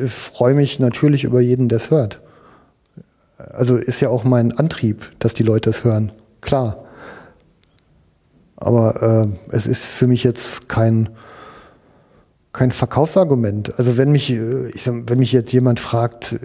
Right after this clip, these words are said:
„Ja, wie viele Leute hören denn das?“ Also so aus, äh, wirtschaftlichem Interesse, dann sage ich, „Na ja, so viele, wie es interessiert.“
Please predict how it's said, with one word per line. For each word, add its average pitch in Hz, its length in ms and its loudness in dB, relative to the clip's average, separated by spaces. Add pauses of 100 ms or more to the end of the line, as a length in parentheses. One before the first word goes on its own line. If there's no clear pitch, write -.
„Ja, 120 160 0
wie 131 80 2
viele 127 200 0
Leute 113 180 0
hören 139 240 2
denn 117 140 2
das?“ 104 340 -4 (840)
Also 110 220 -2
so 113 220 4
aus, - 420 0
äh, 104 320 2 (440)
wirtschaftlichem 135 640 -2
Interesse, 110 360 0
dann 107 100 2
sage 113 160 2
ich, 104 80 -4
„Na 117 80 2
ja, 120 120 4
so 113 120 2
viele, 117 320 0
wie 117 60 2
es - 120 -2
interessiert.“ - 540 0